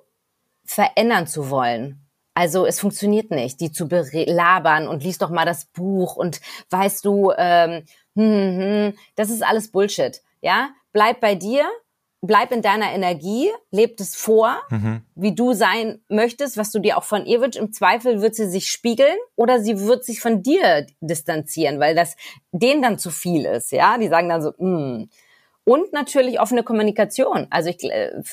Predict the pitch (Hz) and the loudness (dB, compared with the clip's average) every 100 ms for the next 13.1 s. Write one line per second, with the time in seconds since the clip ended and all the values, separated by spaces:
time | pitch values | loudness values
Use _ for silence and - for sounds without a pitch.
0 | - - 156 - - 311 370 262 190 170 | -12 -10 -6 -8 -4 -2 0 2 2 2
1 | - 180 160 175 165 170 170 160 - 180 | 0 -4 -2 -2 0 0 0 0 0 -2
2 | 202 185 160 151 156 196 - 151 - 170 | 0 2 2 0 -2 -2 -2 -4 -2 -4
3 | 175 175 165 165 165 - - _ - 175 | -6 -4 2 2 0 -6 -20 _ -2 4
4 | 170 160 143 170 180 190 - - - 190 | 6 6 4 2 2 2 0 -8 -2 0
5 | 190 196 165 262 302 208 180 160 160 160 | 0 -2 -2 0 2 0 -2 -4 0 -2
6 | 160 180 170 165 _ 226 233 170 - _ | 0 0 0 -2 _ 0 2 2 -4 _
7 | - 180 220 226 196 202 214 214 - 214 | -4 2 2 2 -2 0 -2 -2 -4 0
8 | 208 175 170 208 220 208 208 - - 196 | 0 2 0 0 -2 -2 -4 -6 -2 2
9 | 196 196 196 185 - _ 180 208 - 240 | 2 2 0 -4 -6 _ -4 -4 -2 -2
10 | 311 - - - - 196 208 202 - 330 | -2 -4 -10 -10 -4 0 0 0 -2 0
11 | 180 - 143 113 - - 233 240 240 254 | 0 -2 -4 -4 -6 -2 0 2 2 0
12 | 254 254 254 269 427 - - 131 131 131 | 0 -2 -2 -2 -2 -2 0 0 -2 -8